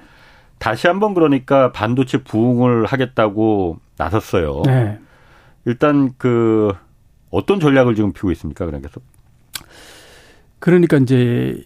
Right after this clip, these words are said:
Speaker 2: 왜 지금 이런
Speaker 1: 네.
Speaker 2: 움직임이 생기느냐를 먼저, 먼저 봐야 될 텐데,
Speaker 1: 네.
Speaker 2: 어, 팬데믹이 있으면서 이제 여러 가지 문제가 발생해서 특히
Speaker 1: 예.
Speaker 2: 또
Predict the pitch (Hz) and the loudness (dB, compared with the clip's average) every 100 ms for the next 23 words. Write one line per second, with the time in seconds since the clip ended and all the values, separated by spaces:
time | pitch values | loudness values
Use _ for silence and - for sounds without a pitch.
0 | _ 226 151 180 220 208 196 202 190 156 | _ 0 4 6 4 2 0 2 4 4
1 | 143 156 143 147 143 143 151 147 127 165 | 4 6 6 4 2 2 4 4 4 4
2 | 147 123 110 110 107 110 107 107 - 143 | 4 2 0 -2 -2 -2 -2 -4 -4 -4
3 | 117 117 117 123 - 120 113 123 104 123 | -4 -2 -2 -2 -2 -4 -2 -2 -2 -6
4 | - _ _ - - - - _ _ _ | -16 _ _ -20 -20 -20 -20 _ _ _
5 | 139 123 117 120 - 214 202 202 202 202 | 0 2 0 -4 -2 0 4 4 4 4
6 | 190 180 143 123 175 170 151 143 139 165 | 2 2 2 2 0 4 4 4 4 4
7 | 135 127 139 123 113 127 143 147 131 131 | 4 4 2 2 0 2 2 2 2 2
8 | 143 120 123 131 117 113 - 123 117 - | 2 0 0 0 -2 -2 -2 -4 -2 -4
9 | - 175 151 127 - 185 | -2 -2 0 0 -2 -8